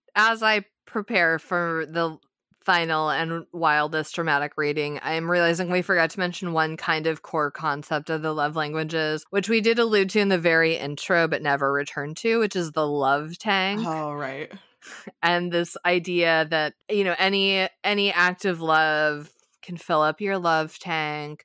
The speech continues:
Speaker 1: but if it's a correct match for your love languages, it's gonna make you feel more loved and, like, fill up the love tank. And if you're not getting any love, you're gonna have an empty love tank. And <laughs> he says love tank a lot, and it's
Speaker 2: <laughs>
Speaker 1: pretty funny.
Speaker 2: Yeah.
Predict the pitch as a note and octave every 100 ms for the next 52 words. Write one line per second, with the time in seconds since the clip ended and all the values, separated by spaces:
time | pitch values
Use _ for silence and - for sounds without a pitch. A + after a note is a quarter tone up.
0 | _ _ - F3 F3 E3 D#3+ E3+ F3 -
1 | F#3+ F3+ E3+ - F3+ D#3+ - - G3 F#3
2 | F#3+ F3+ E3+ F3 D#3+ E3 D#3+ D#3+ D3+ C#3+
3 | E3+ D#3 D3+ C#3+ E3 D#3 F#3+ G3 G3 F3+
4 | E3+ D#3+ D3+ C#3+ C#3+ C#3+ - D3 C#3 -
5 | D3 C3+ D#3 - B3+ A#3 G3+ F#3 F3+ -
6 | - E3 D#3 D#3 D#3 - - E3 D#3+ F3
7 | E3+ D#3 D#3 F3 F3+ F3+ F#3 F3+ E3 D#3+
8 | E3 E3 D#3 D#3 D#3+ D3+ E3 G#3 F#3 D#3
9 | C#3+ - D#3 C#3+ C#3+ C#3+ C#3 - _ _
10 | _ _ - D#3 C#3+ D3 C#3+ D3+ - _
11 | _ _ _ _ F3 G3 F#3 A#3 G#3+ E3+
12 | E3+ F#3 E3 E3 C3+ C3 B2 - D3+ G3
13 | F#3+ - - - - - D#3+ E3 A#2 B2+
14 | C3+ E3 D#3+